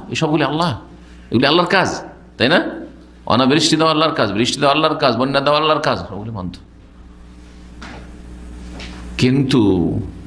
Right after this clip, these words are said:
শেখ মোহাম্মদ আব্দুল্লাহ রহমতুল্লাহ আলাই তার কাশফুস শুবহাত, সংশয় নিরসন, বাংলায় কিতাবের নাম,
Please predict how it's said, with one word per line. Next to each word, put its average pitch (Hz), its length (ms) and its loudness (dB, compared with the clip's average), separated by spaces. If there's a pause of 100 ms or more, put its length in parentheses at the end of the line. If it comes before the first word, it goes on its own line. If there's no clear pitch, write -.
(300)
শেখ - 200 -2 (160)
মোহাম্মদ 95 320 2
আব্দুল্লাহ 90 400 0
রহমতুল্লাহ 85 500 0
আলাই 67 200 0
তার - 160 -2
কাশফুস - 340 -2
শুবহাত, 92 520 0
সংশয় 101 440 -2
নিরসন, 82 400 0
বাংলায় 80 360 0 (120)
কিতাবের 85 320 -2
নাম, 69 180 -4